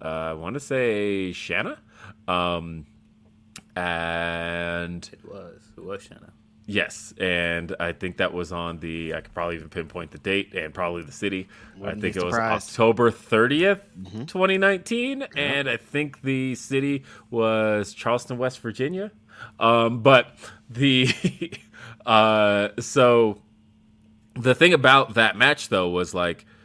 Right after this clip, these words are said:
Speaker 1: the crowd was almost, like, disinterested when it started, but by the end of the match, they were, like, really into it, really into Shida.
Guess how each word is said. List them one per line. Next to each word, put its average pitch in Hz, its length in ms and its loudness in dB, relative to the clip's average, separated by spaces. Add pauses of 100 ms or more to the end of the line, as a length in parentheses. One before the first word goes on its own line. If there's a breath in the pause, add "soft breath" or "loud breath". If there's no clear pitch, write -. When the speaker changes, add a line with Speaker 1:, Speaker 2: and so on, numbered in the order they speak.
(140 soft breath)
Speaker 1:
the 107 100 -6
crowd 135 320 8
was 117 140 -2
almost, 101 340 -2
like, 87 140 -6
disinterested 98 680 -4
when 82 140 -10
it 69 80 -12
started, 85 300 -6
but 82 100 -10
by 98 140 0
the 95 140 -6
end 110 140 0
of 98 40 -10
the 98 100 -4
match, 87 260 -6
they 95 60 -8
were, 90 80 -4
like, 87 160 -6
really 90 320 -6
into 82 240 -12
it, - 80 -12
really 82 260 -8
into 78 140 -12
Shida. 69 240 -14